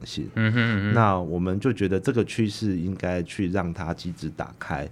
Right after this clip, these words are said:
Speaker 2: 众人完成。
Speaker 1: 众人完成。众-
Speaker 2: OK。
Speaker 1: 想要对这件事情投入的有心的众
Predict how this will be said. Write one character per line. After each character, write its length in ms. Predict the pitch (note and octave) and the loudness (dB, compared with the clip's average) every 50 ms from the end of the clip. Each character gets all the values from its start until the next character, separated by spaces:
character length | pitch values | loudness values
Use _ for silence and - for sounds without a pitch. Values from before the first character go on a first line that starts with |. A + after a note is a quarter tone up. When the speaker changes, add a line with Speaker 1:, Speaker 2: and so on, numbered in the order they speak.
| - - - | -12 -16 -2
Speaker 2:
众 220 | - E3+ C#3 G#2 F2+ | 0 2 4 4 4
人 160 | F2 E2+ E2+ | 2 2 0
完 240 | E2 D#2 D#2 D#2 E2+ | 0 -2 -2 -4 -4
成。 300 | E2 - D2 C2+ C#2 D2+ E2+ | -4 -4 -4 -4 -6 -2 2
Speaker 1:
众 200 | - B2 A2 F#2+ | 2 4 4 4
人 160 | E2+ D#2 D#2 | 2 0 -2
完 240 | D2+ C#2 D2 D2+ C2+ | -4 -4 -6 -8 -6
成。 180 | - E2+ D2 D#2+ | -6 -6 -6 -2
众- 160 | - C#3 B2 | 0 2 2
Speaker 2:
OK。 240 | - F2 D#2+ D#2 E2 - - - - - | 4 2 2 0 -2 -8 -14 -20 -20 -18
Speaker 1:
想 300 | - - - G#2+ F#2+ F#2+ | -8 0 2 2 2 4
要 160 | G#2 C3 C#3 C#3 | 4 6 6 6
对 220 | C3 C#3 C3 A#2+ | 6 6 4 4
这 180 | B2+ - A#2+ A2+ | 6 4 2 4
件 240 | G#2 A#2+ A#2 A2 | 4 4 4 4
事 160 | G2+ - A2 A2 | 2 0 -2 -2
情 240 | G#2 G#2 F#2+ E2+ F2 | 0 -2 -2 -2 -4
投 280 | - - F#2+ D#2 D2+ F2+ | -2 -2 0 0 0 0
入 220 | G2 G#2+ G2 F2+ | 0 0 0 0
的 220 | D#2+ - E2+ E2 D#2+ | -2 -2 -2 -2 -2
有 200 | D#2 D#2 C#2+ - | -4 -6 -6 -6
心 200 | - - G2+ G2+ | -4 -4 -2 -2
的 120 | F#2+ E2 | -2 -2
众 260 | - - - F#2+ F2 | -2 -2 -2 -2 -2